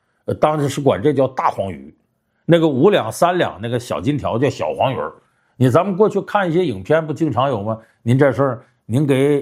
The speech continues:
两条大黄鱼，您给三条小黄鱼，它就按这个配重来的。所以十二根金条，一根十两，一百二十两，六公斤的金条。把这个金条弄起来之后呢，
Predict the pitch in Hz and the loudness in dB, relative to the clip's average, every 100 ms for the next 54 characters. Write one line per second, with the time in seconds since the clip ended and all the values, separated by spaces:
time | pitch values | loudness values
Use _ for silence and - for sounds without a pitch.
0 | - 117 90 101 135 156 151 - 95 82 | 0 0 0 0 -2 0 -4 -6 -10 -12
1 | 76 - 147 139 113 - 156 127 147 - | -16 -4 -2 0 0 2 2 2 0 -2
2 | 73 104 107 78 - - _ - 113 113 | -6 -6 -8 -10 -18 -20 _ 0 2 4
3 | 123 117 113 120 98 85 - _ _ 110 | 2 -2 -4 -4 -4 -8 -12 _ _ 0
4 | 98 90 71 82 104 _ _ _ _ _ | 2 0 -4 -6 -8 _ _ _ _ _
5 | _ 143 135 - - 240 151 147 147 139 | _ 2 2 2 2 2 2 2 2 2
6 | 110 143 143 143 - 143 131 104 131 113 | 2 2 2 0 -2 0 0 0 -2 0
7 | 151 113 104 78 95 208 175 127 156 147 | 0 -2 -6 -8 -2 2 2 2 0 0
8 | 151 135 156 95 110 - _ _ _ _ | 0 -2 0 0 -2 -6 _ _ _ _
9 | _ _ _ _ _ _ _ 131 143 196 | _ _ _ _ _ _ _ 0 4 4
10 | 180 202 135 135 - - 202 175 117 117 | 2 2 4 2 0 -2 0 0 2 0
11 | 120 135 165 131 101 | 0 -2 -2 -2 -6